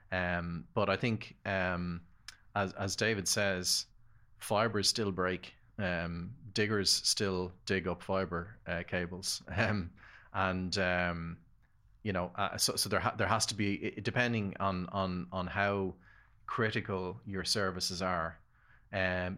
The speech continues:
you cannot with, y-, you may not be able to, to rely on just one single provider. You can't just rely on fixed wireless access, and you can't just rely on fiber, depending how critical the services are. And because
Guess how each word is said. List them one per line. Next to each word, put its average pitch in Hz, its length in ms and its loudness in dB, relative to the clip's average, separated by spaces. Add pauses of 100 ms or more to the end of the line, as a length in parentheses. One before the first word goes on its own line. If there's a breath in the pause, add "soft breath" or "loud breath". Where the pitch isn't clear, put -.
you 101 160 0
cannot 107 520 0
with, 92 300 -6
y-, 107 180 -6
you 101 140 0
may 104 180 2
not 101 220 0
be 104 80 -2
able 92 200 -2
to, 92 340 -2
to - 140 -4
rely 92 320 0
on 90 120 0
just 87 240 -4
one 90 180 -2
single 90 520 0
provider. 87 400 -4
You 87 100 -4
can't 92 240 0
just - 240 -4
rely 90 300 0
on 85 180 -4 (320 loud breath)
fixed - 240 -4
wireless 87 300 0
access, 90 560 0
and 101 120 -2
you 95 60 -2
can't 87 240 -2
just - 240 -4
rely 85 260 -2
on 82 120 -6
fiber, 87 480 -2
depending 90 340 -2
how 87 140 -4
critical 87 340 -4
the 82 60 -6
services 85 440 -4
are. 82 240 -2 (520 loud breath)
And 104 120 0
because 117 640 2